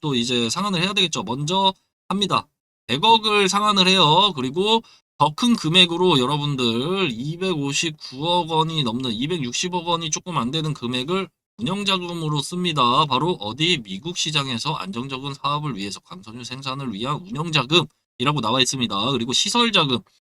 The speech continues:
미국 시장에서 안정적인 사업을 위해서 또 똑같은 내용으로 고객 수요의 변화에 따른 광 케이블 전력사 어마어마한 그 규모로 하는 겁니다. 그리고 또 두 번째 운영자금이 있습니다. 레이저 모듈 양산에 따른 초기 운영자금이 또 이만큼이 들어갑니다.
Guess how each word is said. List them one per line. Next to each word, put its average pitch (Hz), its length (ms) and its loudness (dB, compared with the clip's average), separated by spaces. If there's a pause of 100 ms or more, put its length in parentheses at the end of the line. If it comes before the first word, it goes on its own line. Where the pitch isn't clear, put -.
(240)
미국 233 300 2
시장에서 196 440 0
안정적인 123 400 -6
사업을 107 380 -8
위해서 101 580 -8 (340)
또 139 80 -8
똑같은 147 400 -4
내용으로 120 380 -2
고객 113 240 -8
수요의 123 300 -4
변화에 117 280 -6
따른 117 240 -6
광 113 200 -4
케이블 120 260 -4
전력사 120 400 -4 (420)
어마어마한 143 460 0
그 113 260 -6
규모로 135 300 0
하는 165 160 2
겁니다. 139 280 2 (280)
그리고 151 380 0 (380)
또 208 220 4 (260)
두 165 140 -6
번째 190 240 2
운영자금이 165 540 2
있습니다. 139 340 -2
레이저 151 320 -2
모듈 180 260 -4
양산에 135 600 -6 (120)
따른 131 360 -4
초기 196 400 -10
운영자금이 143 800 -4
또 147 140 -2
이만큼이 131 480 -4
들어갑니다. 113 760 -4